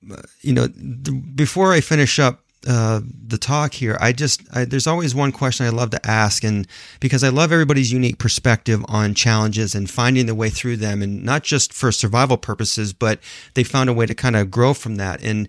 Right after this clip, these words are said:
um, you know, f-, for what you're dealing with right now in, in, in your hometown there, what is probably the biggest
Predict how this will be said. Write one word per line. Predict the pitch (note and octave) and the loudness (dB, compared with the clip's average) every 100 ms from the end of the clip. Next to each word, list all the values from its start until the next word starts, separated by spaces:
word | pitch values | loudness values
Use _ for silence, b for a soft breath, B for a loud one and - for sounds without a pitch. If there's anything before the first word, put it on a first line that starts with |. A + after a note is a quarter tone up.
| B B B B | B B B B
um, | B2 A#2 A#2 - - _ | 2 4 2 -2 -10 _
you | - D3 | -4 -2
know, | A#2 | 0
f-, | - - - | -4 -12 -14
for | - C3+ | 2 4
what | A#2+ D3+ - | 4 2 2
you're | |
dealing | C#3 D3 C#3+ | 2 4 4
with | C3 - | 4 4
right | C3+ - | 0 2
now | A#2+ A#2+ G#2+ G2+ G2+ - _ - - | 2 4 4 2 -4 -10 _ -20 -8
in, | A#2+ A#2+ | -4 -4
in, | - A2+ A#2 | -2 -2 0
in | A2+ | -2
your | A2 | -2
hometown | F2+ B2+ B2+ A#2 - - B2+ B2 | 0 0 0 -2 -4 -2 -2 0
there, | G#2+ G2+ F#2+ B B B B - _ _ | 0 -2 -4 B B B B -20 _ _
what | C3 E3 | -2 2
is | F#3+ - | 2 0
probably | - D#3 D3+ | -2 0 0
the | C3 | 0
biggest | A2 G2+ C3+ C3+ C3+ A#2 - - | -4 0 4 4 2 0 -4 -6